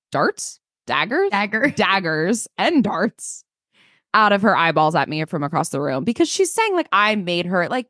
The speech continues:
Speaker 1: you know what? You're an adult, okay? You did.
Speaker 2: Sure.
Speaker 1: You were between two people for your pool, and I said,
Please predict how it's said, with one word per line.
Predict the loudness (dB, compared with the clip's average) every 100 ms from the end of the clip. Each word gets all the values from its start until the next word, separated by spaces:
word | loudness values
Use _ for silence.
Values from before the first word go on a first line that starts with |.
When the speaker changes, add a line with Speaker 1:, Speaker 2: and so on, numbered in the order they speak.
| -2
Speaker 1:
you | 0
know | 2
what? | 0
You're | 0 0
an | 0
adult, | -4 -10 -12 _ -2
okay? | 0 0 -4 _ _ _ _
You | 2 2
did. | 2 0
Speaker 2:
Sure. | 2
Speaker 1:
You | 2
were | 4 4 2
between | 0 0 0 0
two | -2 -2 -4
people | -4 -8 -2 0 2 2 0 -2
for | -4
your | -2 -2
pool, | 0 2 4 4 2 2
and | 2 4 4 4 2 0 -4 -6 -10 -16 -20 _ _ _ _
I | 0 2 0
said, | 2 2 2